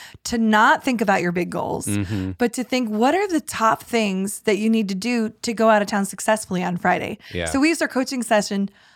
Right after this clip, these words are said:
Speaker 1: And in, you know, it's that thing I've mentioned to you before where you feel like you have five thousand things.
Speaker 2: Yep.
Speaker 1: And there was, what did I, I think I told you there was, like,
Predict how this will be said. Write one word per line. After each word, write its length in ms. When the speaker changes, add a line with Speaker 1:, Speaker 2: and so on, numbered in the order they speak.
Speaker 1:
And 140
in, 140
you 120
know, 160
it's 200
that 180
thing 140
I've 100
mentioned 240
to 60
you 40
before 240
where 120
you 120
feel 140
like 140
you 20
have 100
five 280
thousand 420
things. 300
Speaker 2:
Yep. 160
Speaker 1:
And 100
there 80
was, 180
what 140
did 100
I, 200
I 80
think 180
I 20
told 220
you 60
there 100
was, 100
like, 200